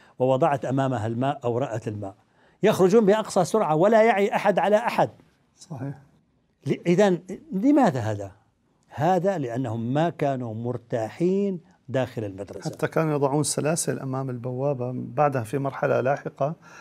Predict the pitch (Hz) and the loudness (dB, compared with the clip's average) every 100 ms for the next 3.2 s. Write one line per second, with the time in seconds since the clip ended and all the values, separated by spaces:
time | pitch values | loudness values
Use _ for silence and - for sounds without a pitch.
0 | - - 170 - 139 165 156 151 156 156 | -20 -6 -6 0 8 8 8 2 0 0
1 | - 180 - 165 165 - 165 156 151 147 | -2 -6 -2 0 0 0 -2 -2 -4 -2
2 | 131 147 156 139 120 - - 208 247 220 | 2 4 4 4 -2 -12 0 6 8 8
3 | 175 - | 6 -2